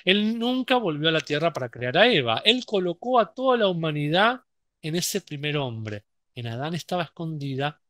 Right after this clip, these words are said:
la semilla para toda la humanidad. Esto es un gran misterio. ¿Por qué Dios,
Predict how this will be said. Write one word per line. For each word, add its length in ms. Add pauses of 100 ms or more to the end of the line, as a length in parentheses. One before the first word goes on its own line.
la 140
semilla 580
para 200
toda 200
la 100
humanidad. 500 (180)
Esto 160
es 100
un 80
gran 220
misterio. 680 (640)
¿Por 200
qué 180
Dios, 640